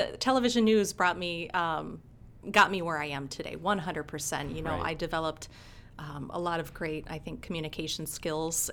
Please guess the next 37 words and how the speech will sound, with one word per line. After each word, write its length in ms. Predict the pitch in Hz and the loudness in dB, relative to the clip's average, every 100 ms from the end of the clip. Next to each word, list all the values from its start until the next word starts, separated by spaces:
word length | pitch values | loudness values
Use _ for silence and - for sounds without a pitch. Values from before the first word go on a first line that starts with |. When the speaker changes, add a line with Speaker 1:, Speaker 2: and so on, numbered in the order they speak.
| - | -6
Speaker 1:
and, 480 | 165 156 151 151 - - | -8 -8 -8 -10 -12 -10
uh, 160 | 147 - - - | -8 -8 -14 -16
a 60 | - - | -12 -4
bit 120 | 214 | 0
of 80 | 240 | 0
a 80 | |
backbone, 600 | 143 135 165 - - - | 0 -2 -4 -6 -8 -6
too, 380 | - - 165 151 - | -6 -6 -6 -6 -8
Speaker 2:
Mm-hmm. 240 | 92 95 | -6 -4
Speaker 1:
on 60 | 90 | 0
how 120 | 180 | 0
to 60 | 160 | 0
deal, 320 | 156 165 160 - | -2 -2 -2 -6
deal 260 | 147 175 185 | -4 -2 0
with 160 | 170 | -4
different, 360 | - - 165 - - - - - | -6 -6 -6 -6 -12 -14 -14 -6
uh, 100 | 165 - | -6 -4
and 160 | 160 | -4
difficult 420 | 156 170 202 165 - | -2 -4 -4 -4 -4
situations 920 | 165 - 156 151 170 208 202 214 - | -4 -2 -2 -2 0 0 2 2 0
and, 320 | 160 160 151 151 | -4 -6 -6 -8
and 360 | 160 151 147 - | -8 -6 -8 -6
residents 540 | 160 156 175 180 190 - | -4 -2 -2 -2 0 -2
who 240 | 180 156 | -2 -4
aren't 200 | - 151 | -4 -6
happy 300 | 135 156 - 220 | -4 -4 -2 -4
because, 340 | 202 175 175 | -2 -2 2
you 60 | 254 | 6
know, 120 | 233 | 6
a 20 | 233 | 6
lot 160 | 214 | 4
of 40 | 247 | 2
the 60 | |
times 360 | - 185 175 - - - - | -2 -2 0 -4 -8 -14 -2
they're 160 | - 269 | 6 6
going 240 | 294 294 220 | 8 6 6
through 540 | - 208 202 196 - | 2 4 4 2 -2